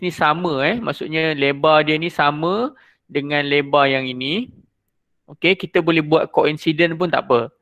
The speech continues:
Kalau kita rasa dia tak sama tapi kita nak tengah-tengah, then kita pakai width, ya. So, saya selalu pakai width saja walaupun dia sama, eh. Okey, so letak sini, select dua surface ni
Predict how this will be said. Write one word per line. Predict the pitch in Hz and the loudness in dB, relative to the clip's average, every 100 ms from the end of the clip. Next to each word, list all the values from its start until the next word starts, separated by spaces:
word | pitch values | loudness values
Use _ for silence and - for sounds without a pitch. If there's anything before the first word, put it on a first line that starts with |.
| _ _ | _ _
Kalau | 143 143 143 | -4 -2 -2
kita | 156 - 156 | -4 0 2
rasa | 156 - 160 147 147 _ _ | 2 0 0 0 -2 _ _
dia | 156 156 | -4 -2
tak | - 165 | 0 0
sama | 151 165 202 | 0 0 0
tapi | 160 - | 0 -2
kita | 156 - 156 | -6 -4 -4
nak | 151 - | -4 -2
tengah-tengah, | 151 151 160 175 254 - - _ _ | -2 -2 0 2 2 0 -18 _ _
then | 143 | -4
kita | 135 131 143 | -4 -4 -2
pakai | 143 - 135 | -2 0 0
width, | 131 127 135 - | 0 0 0 0
ya. | 160 269 - _ | -4 -4 -14 _
So, | - 139 | -12 -8
saya | 135 139 151 156 | -2 0 0 -2
selalu | 147 139 143 143 | 0 0 0 -2
pakai | 131 - 131 131 - - | -2 0 2 0 -4 -6
width | 147 143 | -2 -2
saja | - 151 156 | -2 -2 0
walaupun | 131 127 127 127 127 | 2 0 -2 -6 -6
dia | |
sama, | 127 131 139 143 | -4 -4 -2 0
eh. | 147 247 _ _ _ _ _ _ _ _ _ _ | 0 -2 _ _ _ _ _ _ _ _ _ _
Okey, | - - 156 170 | -20 -4 0 0
so | 214 151 | -2 -6
letak | 131 127 - - | -4 -2 -2 -4
sini, | - 185 170 156 156 151 151 | -6 -8 -4 -2 -2 -2 -4
select | - 135 135 135 - | -4 -2 0 -2 -4
dua | 143 135 139 135 131 131 | -2 4 6 6 4 2
surface | 127 139 - 147 139 - | 0 -4 -2 0 0 -2
ni | 156 175 220 | -2 -2 -2